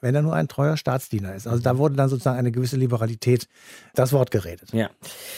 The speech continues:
Speaker 2: Denn der Nachfolger dieses großen Kurfürsten war ja Friedrich der Dritte, der dann von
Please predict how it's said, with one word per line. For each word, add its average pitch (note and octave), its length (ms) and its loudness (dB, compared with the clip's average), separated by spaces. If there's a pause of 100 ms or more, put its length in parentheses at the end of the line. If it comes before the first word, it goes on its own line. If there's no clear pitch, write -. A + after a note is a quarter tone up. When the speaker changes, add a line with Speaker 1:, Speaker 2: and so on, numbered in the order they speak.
(260)
Speaker 2:
Denn D3+ 140 4
der E3+ 80 4
Nachfolger G#3+ 600 4
dieses E3 340 2
großen C#3+ 500 2
Kurfürsten E3+ 680 2
war B2+ 140 4
ja C#3 140 4
Friedrich C3 520 0
der G2+ 220 2
Dritte, D3+ 500 0 (260)
der G#2+ 120 2
dann G#2 200 2
von G2 360 -2